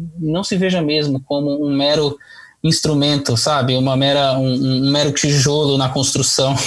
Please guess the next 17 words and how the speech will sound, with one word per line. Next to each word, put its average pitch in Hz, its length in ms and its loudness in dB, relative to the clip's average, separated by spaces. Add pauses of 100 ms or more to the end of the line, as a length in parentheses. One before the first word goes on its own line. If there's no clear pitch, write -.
(320)
<laughs> 196 440 -10
mas 143 320 0
sim 175 440 0
uma, 165 360 0
alguém 160 380 2
que 180 100 0
é, 160 80 2
alguém 165 280 2
ativo 180 460 0
nesse 151 220 -2
processo, 139 800 0
alguém 139 340 2
que 147 300 -2
tá 135 200 0
na, 135 200 -2 (320)
tá 139 120 -2
sendo 139 420 0